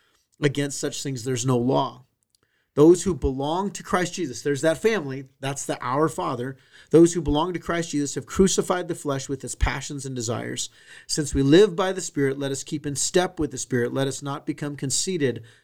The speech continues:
provoking and envying each other." Um, we look at this, and here what we have is Paul is reminding us, this really points us back to the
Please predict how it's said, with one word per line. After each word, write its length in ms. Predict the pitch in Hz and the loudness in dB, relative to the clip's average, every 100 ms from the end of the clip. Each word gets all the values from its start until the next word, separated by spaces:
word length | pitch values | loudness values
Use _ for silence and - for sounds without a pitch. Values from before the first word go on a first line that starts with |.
| _ | _
provoking 600 | - 135 143 139 147 139 | 0 2 0 -2 -4 -4
and 180 | 135 131 | -2 0
envying 640 | 135 147 160 139 123 120 123 | 0 0 2 2 0 -2 -6
each 220 | 123 - | -6 -4
other." 320 | 120 123 131 _ _ - - - | -4 -6 -8 _ _ -20 -10 -2
Um, 280 | 147 120 - _ _ _ _ _ _ | -2 -2 -12 _ _ _ _ _ _
we 100 | 160 | 0
look 300 | 156 196 - | 2 2 -2
at 140 | 247 - | -6 -6
this, 500 | 123 160 - - - _ _ _ _ | -8 -6 -8 -10 -14 _ _ _ _
and 200 | 170 147 | -4 -4
here 340 | - 208 254 | -4 -2 0
what 160 | 233 175 | 0 2
we 120 | 160 | 2
have 380 | 156 220 175 135 | 2 0 0 -2
is 260 | 139 - - _ _ _ - | -4 -6 -14 _ _ _ -2
Paul 340 | 190 240 220 | 0 2 0
is 140 | 160 147 | -4 -6
reminding 440 | 143 240 233 156 | -6 -4 -2 -2
us, 160 | 147 - | -4 -4
this 240 | 170 - | -4 -4
really 200 | 202 277 | -4 -2
points 300 | - 208 202 | 0 0 -2
us 80 | 180 | -4
back 300 | - 170 214 - | -4 -4 -4 -2
to 140 | 175 | 0
the 240 | 175 160 | 0 -6